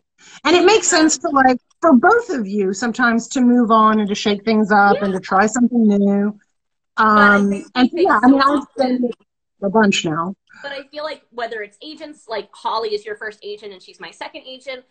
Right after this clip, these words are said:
Speaker 2: whether it's
Speaker 1: Mm-hmm.
Speaker 2: publishers, I'm on, like, my fourth. <laughs> Um,
Speaker 1: Yeah.
Speaker 2: but I still am fond of most of them. Um, <laughs> like, no matter what it is,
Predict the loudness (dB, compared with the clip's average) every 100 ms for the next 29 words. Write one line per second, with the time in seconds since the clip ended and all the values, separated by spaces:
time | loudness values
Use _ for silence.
0 | _ _ -6 -6 -6 2 4 4 2 -2
1 | -8 -10 -10 -12 -14 -14 -14 -14 -16 -18
2 | -20 _ -14 -10 -10 -12 -16 -20 -20 -20
3 | -16 -4 -2 0 4 6 4 0 -6 -12
4 | -12 -10 -10 -12 -12 -12 -10 -14 -16 -18
5 | -20 -20 -16 -14 -14 -16 -20 -20 -16 -16
6 | -18 _ _ -12 -10 -10 -14 -16 -16 -10
7 | -10 -10 -14 -14 -16 -20 _ -20 -20 -20
8 | _